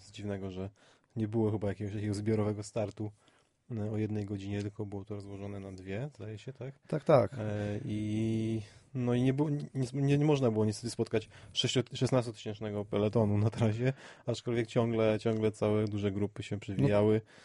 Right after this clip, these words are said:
Speaker 2: No.
Speaker 1: E, wyprzedzaliśmy, byliśmy wyprzedzani przez całkiem spore, e, ekipy, e, i widać, że ludzie, którzy w jednym klubie jeżdżą, a także, no,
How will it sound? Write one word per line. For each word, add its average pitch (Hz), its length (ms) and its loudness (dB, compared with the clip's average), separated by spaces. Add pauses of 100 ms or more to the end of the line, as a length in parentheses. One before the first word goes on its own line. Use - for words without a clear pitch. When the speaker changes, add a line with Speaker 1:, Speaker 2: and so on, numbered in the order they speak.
(200)
Speaker 2:
No. 117 60 0
Speaker 1:
E, 104 420 -2 (320)
wyprzedzaliśmy, 113 720 2
byliśmy 120 320 0
wyprzedzani 117 680 0 (440)
przez - 220 -4
całkiem 110 280 0
spore, 107 360 0 (340)
e, 104 340 -2 (100)
ekipy, 107 480 -2 (680)
e, 113 40 -6 (540)
i 104 360 -2
widać, 101 320 -2
że 95 260 -4 (120)
ludzie, 98 180 -6
którzy 95 440 -4 (640)
w 101 60 -6
jednym 107 220 2
klubie 139 260 4
jeżdżą, 123 400 4
a 107 40 2
także, 104 260 -2
no, 131 100 -4